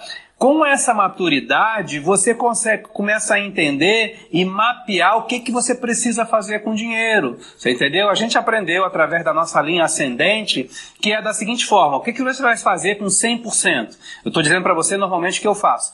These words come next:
tá? Com cem por cento do meu dinheiro, dez por cento eu devolvo pro universo, não é? A própria, o próprio livro da sabedoria já ensina isso e chama isso de dízimo. Você devolve pras pessoas, não é seu,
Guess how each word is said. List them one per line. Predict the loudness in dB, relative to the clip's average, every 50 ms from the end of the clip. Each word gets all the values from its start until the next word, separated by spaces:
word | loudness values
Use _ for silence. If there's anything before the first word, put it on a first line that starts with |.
| _ _ _
tá? | 0 2 2 0 0 -6 -8 -4
Com | -2 0
cem | 0 0 0 -2
por | -2 0 -2
cento | 0 2 0 0 -2 -2
do | -6 -4
meu | -2 -2
dinheiro, | -2 0 2 2 4 2 2 0 -4 -10 -16 -20 _ -8
dez | -2 2 2 4 4 2
por | 0 -2 -4 -4
cento | -2 0 2 2 2 2
eu | 2 2
devolvo | 2 0 0 0 0 -2 -2 -2
pro | -4 -2
universo, | -2 -2 0 2 2 2 2 0 -4 -6 -8 -8 -10 _ _ _ -20 -20 _ -4
não | 0 0
é? | 2 2 0 -2 -4 -10 _ _ _ -8
A | -8 -6
própria, | -2 2 2 4 4 2 0 -2
o | -2
próprio | 2 2 2 2 2 0
livro | -2 -2 -2
da | -2 -2
sabedoria | -2 -2 -2 -2 -2 0 2 2 2 2 2
já | 0 0
ensina | -2 -2 -2 -2 0 0 0 0
isso | 0 -2 -4 -2 -2
e | 0
chama | 0 0 0 0 -2
isso | -2 -2 -2
de | -2 -2
dízimo. | -2 -2 0 0 2 0 0 -2 -4 -8 -10 -14 -18 -16 -10
Você | -6 -2
devolve | 0 0 0 2 2 2 2 2 0 0
pras | -2 -2
pessoas, | 0 -2 -2 0 2 0 2
não | 2 0
é | 0 0
seu, | -2 -4 -2 0 2 2 2 2 0 -2 -4 -10